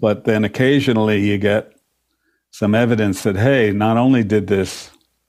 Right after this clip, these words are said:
strike a chord and is remembered, but it was applied and used and, and, uh, continues to,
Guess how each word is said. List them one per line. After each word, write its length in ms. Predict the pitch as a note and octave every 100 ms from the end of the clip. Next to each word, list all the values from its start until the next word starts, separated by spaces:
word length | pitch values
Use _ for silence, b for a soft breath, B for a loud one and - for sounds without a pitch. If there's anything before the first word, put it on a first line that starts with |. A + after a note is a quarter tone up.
| _ _ _ _ -
strike 380 | - A2+ A2
a 80 | F2+
chord 500 | - - C3 A2+ G#2
and 160 | G2+ G2
is 180 | F#2+ F#2+
remembered, 560 | F#2+ G2+ A#2 G#2 F#2+
but 380 | G2 G2 - -
it 100 | A2
was 140 | G2+ F#2+
applied 640 | F#2+ A#2 A2 A2 G#2+ G#2
and 140 | G2
used 500 | G#2+ A2+ A2 G#2+ -
and, 240 | F#2+ F2+ F#2 b b b b _
and, 420 | G2 G2+ G2+ G2 G#2
uh, 260 | A2 A2
continues 800 | - G2+ F#2+ C3 C#3 C3 A2+ -
to, 460 | - G#2 G2 G2+